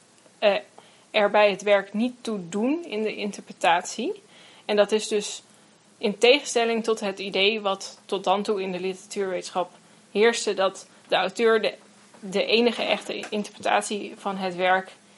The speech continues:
in zijn bezit heeft. Ehm, en,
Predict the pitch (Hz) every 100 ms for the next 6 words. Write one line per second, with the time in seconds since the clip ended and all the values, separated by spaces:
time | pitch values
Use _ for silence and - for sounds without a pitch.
0 | _ - 202 202 185 185 220 202 180 349
1 | - - - - - - _ - - -
2 | - - _ _ - 226 202 202 202 -
3 | _ _ 220 220 214